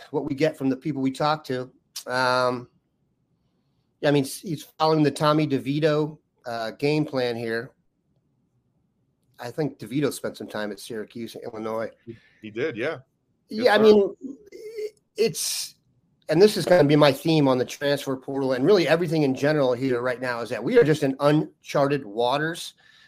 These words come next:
Speaker 1: I'm trying not to make any serious, uh, determination on any roster moves or anything till everything kind of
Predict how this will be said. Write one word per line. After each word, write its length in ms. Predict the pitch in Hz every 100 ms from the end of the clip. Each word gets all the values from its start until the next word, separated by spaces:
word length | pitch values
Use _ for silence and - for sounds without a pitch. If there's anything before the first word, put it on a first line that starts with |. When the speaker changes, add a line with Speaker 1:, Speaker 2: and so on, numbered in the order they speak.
| -
Speaker 1:
I'm 120 | 165
trying 240 | 202 190
not 180 | 180 170 170
to 60 |
make 220 | 156 151 -
any 260 | 156 165 160
serious, 840 | - - 165 165 160 160 - - _ _ _ _ _ _ -
uh, 100 | 135
determination 800 | 120 135 170 165 151 151 156 151
on 140 | 127 131
any 260 | - 170
roster 540 | 151 151 160 165 - 156
moves 320 | 156 160 139
or 60 | 127
anything 260 | 151 156
till 160 | 139 -
everything 480 | 160 180 190 185 180 - _ _ _ -
kind 160 | 156
of 160 | 131